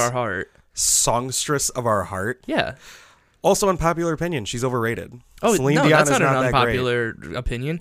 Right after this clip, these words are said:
Speaker 2: I think it is.
Speaker 1: She had Titanic and then fell off, and now she's in Vegas, and, like, old white people love her.
Speaker 2: She had some other, she had some other goodies.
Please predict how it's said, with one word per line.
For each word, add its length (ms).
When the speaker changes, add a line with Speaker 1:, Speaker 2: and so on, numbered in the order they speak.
Speaker 2:
I 80
think 160
it 80
is. 160
Speaker 1:
She 120
had 140
Titanic 680
and 180
then 480
fell 300
off, 320
and 120
now 160
she's 220
in 500
Vegas, 680
and, 260
like, 280
old 200
white 220
people 460
love 200
her. 220
Speaker 2:
She 180
had 180
some 160
other, 480
she 180
had 120
some 140
other 160
goodies. 520